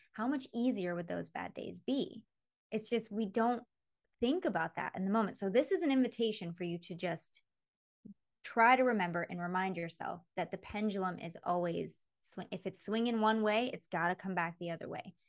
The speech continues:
If you are contracting, there must be expansion to follow. And I think if you look back on all of your hard days and all of these hard experiences, you will see a pattern, <laughs> right? You'll see the pattern of darkest before the dawn. And, and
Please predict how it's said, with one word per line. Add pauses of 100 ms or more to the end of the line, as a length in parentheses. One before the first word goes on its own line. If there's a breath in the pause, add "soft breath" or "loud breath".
(140)
If
you
are (100)
contracting,
there
must
be
expansion
to
follow. (340 soft breath)
And
I (140)
think (240)
if
you
look
back
on
all
of
your
hard
days
and
all
of
these
hard
experiences,
you
will
see (120)
a
pattern, (120)
<laughs>
right? (300 loud breath)
You'll
see
the
pattern
of
darkest
before
the
dawn.
And,
and